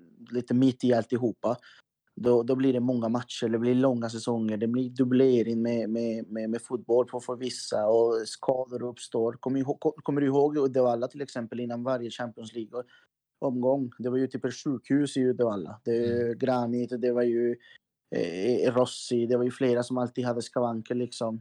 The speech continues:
Speaker 1: Eh, och vi hade lite problem, Mido var ju skadad någon gång också. Så det, det, det är ett, det är ett mästarsyndrom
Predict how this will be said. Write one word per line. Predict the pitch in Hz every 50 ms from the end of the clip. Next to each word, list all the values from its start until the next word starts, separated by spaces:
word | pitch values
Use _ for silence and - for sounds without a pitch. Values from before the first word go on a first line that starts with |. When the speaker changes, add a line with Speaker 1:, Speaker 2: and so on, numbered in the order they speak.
| - -
Speaker 1:
Eh, | - - - - 60
och | - 64 67 127 120 120
vi | 127
hade | 120 123 123 120 123
lite | 120 117 123 117
problem, | - 120 113 123 123 117 120
Mido | 127 123 120 120 117 113 120 117
var | 117 113
ju | 113 117
skadad | - - - 117 - 113 113
någon | 113 120 120 117 113
gång | 113 _ _ _ _ _
också. | - - 131 _ - - - - - - - _ _ _ _ -
Så | 135 127 127
det, | 123 139 139 135 127
det, | 113 135 127 127 127 123
det | 120 123 135
är | 135
ett, | 135 127 - - - - - - 131 127 _ 131 120 _ 98 _ _ _ _ _ _ _ -
det | 143
är | 139
ett | 135 - -
mästarsyndrom | 151 151 131 - - 131 117 - 131 117 - 127 131 131 131 120